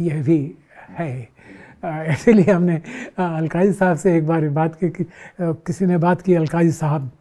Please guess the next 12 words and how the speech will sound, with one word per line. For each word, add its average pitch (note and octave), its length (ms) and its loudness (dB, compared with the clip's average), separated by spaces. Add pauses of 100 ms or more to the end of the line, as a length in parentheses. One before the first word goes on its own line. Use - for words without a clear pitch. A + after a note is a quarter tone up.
अलकाजी E3 340 0
साहब, C#3+ 360 -4
अलकाजी D3+ 340 -4
साहब।" C#3 280 -10 (400)
मैंने D#3+ 120 -4
कहा, D#3+ 140 -6
"हाँ, E3 180 -4
ये E3+ 160 -2
सही D3+ 340 -4
है D3 160 -2
अलकाजी C#3+ 440 -6
साहब, B2+ 400 -14